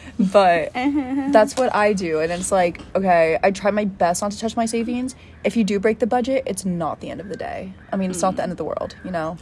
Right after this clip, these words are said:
Speaker 2: See, for me, I think what I wanna do is I wanna get s-, back in the habit. I wanna get my bank account up to where it needs to be, because, like, it's way
Speaker 1: No,
Speaker 2: too
Speaker 1: me
Speaker 2: low right
Speaker 1: too.
Speaker 2: now.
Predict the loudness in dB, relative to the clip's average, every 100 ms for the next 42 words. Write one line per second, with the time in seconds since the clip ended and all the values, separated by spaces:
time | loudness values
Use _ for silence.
0 | -18 -12 -8 -6 -4 -6 -6 -6 -6 -8
1 | -6 -6 -6 -8 -10 -10 -8 -8 -8 -6
2 | -6 -6 -6 -8 -12 -20 -20 -8 -6 -4
3 | -6 -8 -8 -4 -2 0 0 -2 -4 -4
4 | -6 -10 -10 -8 -8 -10 -6 -4 -4 -6
5 | -6 -4 -4 -4 -8 -8 -8 -10 -8 -8
6 | -8 -10 -14 -18 -12 -12 -8 -6 -4 -2
7 | -2 -2 -4 -4 -4 -2 -2